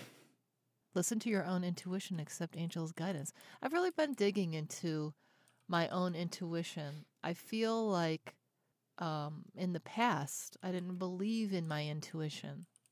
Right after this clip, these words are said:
And I'm now understanding that it's time.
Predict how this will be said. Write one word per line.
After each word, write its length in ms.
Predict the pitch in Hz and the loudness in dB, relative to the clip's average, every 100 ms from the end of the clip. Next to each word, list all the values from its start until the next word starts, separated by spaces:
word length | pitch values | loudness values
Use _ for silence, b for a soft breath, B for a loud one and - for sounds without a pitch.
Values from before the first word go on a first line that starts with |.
| _ _ _ _ _ _ _ _ _ - | _ _ _ _ _ _ _ _ _ -8
And 240 | 175 175 | -4 0
I'm 160 | 165 175 | 0 0
now 240 | 165 175 156 | 0 0 0
understanding 1040 | 175 170 - - 208 226 233 165 156 156 _ - _ _ _ | 0 -2 -4 -4 0 2 2 -2 -6 -10 _ -20 _ _ _
that 140 | 139 143 | 0 0
it's 220 | - - | 0 -8
time. 480 | - 156 147 127 | -6 -4 -4 -6